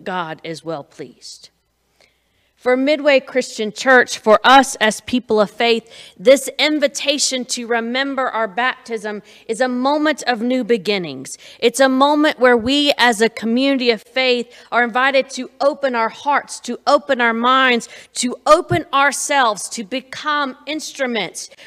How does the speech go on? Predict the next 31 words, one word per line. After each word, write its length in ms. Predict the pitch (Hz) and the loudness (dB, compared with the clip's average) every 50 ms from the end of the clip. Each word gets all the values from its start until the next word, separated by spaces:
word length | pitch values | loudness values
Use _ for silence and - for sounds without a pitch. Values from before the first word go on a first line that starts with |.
| - _ | -16 _
which 260 | - 262 - - - | -8 -8 -8 -8 -10
bring 260 | - 254 277 262 254 208 | -6 -6 -4 -4 -6 -6
unity 560 | 226 269 285 302 285 262 277 - 233 214 - | -8 -8 -6 -4 -6 -6 -6 -10 -12 -10 -10
and 240 | 196 202 202 196 _ | -8 -10 -10 -10 _
peace 400 | - - 285 269 226 - - - | -12 -8 -8 -8 -6 -8 -10 -12
to 420 | - - - - 285 277 262 - - | -10 -10 -6 -4 -2 -2 -4 -4 -6
our 160 | 196 196 202 | -4 -4 -4
neighbors. 720 | 202 202 220 233 233 180 160 139 - - - - - - - _ _ _ _ _ _ _ _ _ _ _ _ - | -2 -2 -2 -2 -4 -4 -10 -16 -18 -18 -18 -18 -18 -18 -20 _ _ _ _ _ _ _ _ _ _ _ _ -2
It's 180 | 262 269 - | 0 2 2
a 80 | 294 277 | 2 2
moment 500 | 262 262 277 302 311 320 302 311 285 262 | 2 2 2 2 2 2 2 0 0 0
where 160 | 240 254 247 | 0 0 0
we 160 | 247 285 285 | -2 -4 -4
remember 540 | 262 277 269 262 262 269 285 277 262 262 - | -2 -2 -2 0 -2 -2 -4 -4 -4 -4 -4
our 140 | - 240 247 | -4 -4 -6
ch-, 260 | 240 - - - - | -6 -8 -14 -20 -20
personal 540 | _ - 320 302 311 - - 302 294 277 262 | _ -6 -6 -6 -6 -6 -8 -8 -6 -6 -6
transformation 1040 | 247 - - 269 285 277 269 - - - 240 233 233 247 277 277 - - 254 233 202 - - - - - - | -6 -6 -6 -4 -4 -4 -4 -6 -6 -6 -4 -2 -2 -2 -2 -2 -2 -2 -2 -2 -4 -6 -14 -20 -20 -20 -8
into 340 | - 254 269 - - 285 277 | -6 -6 -4 -2 -4 -4 0
becoming 580 | 208 269 262 262 - - 294 302 294 285 262 | 0 0 0 0 -2 -4 -2 -2 0 0 -2
the 80 | 240 240 | -2 -4
people 360 | - - - 269 247 233 254 | -4 -4 -6 -6 -2 -2 -2
that 240 | 214 233 226 - 214 | 0 2 0 0 2
God 280 | 240 247 247 254 240 - | 2 4 4 4 2 0
created 600 | - - 247 226 233 254 269 294 302 269 277 233 | -6 -10 -4 0 0 2 2 0 0 -2 -2 0
us, 320 | 233 208 180 175 - - - - - - - | 0 0 -2 -4 -6 -12 -20 -20 -20 -12 -10
into 240 | 233 233 - 254 214 | -10 -8 -8 -8 -8
the 80 | - | -8
people 380 | - - 294 285 240 - 269 262 | -8 -6 -8 -6 -2 -2 -2 0
that 220 | 214 262 233 - | 0 0 -2 -2
we 220 | 226 254 277 285 | -4 -6 -6 -6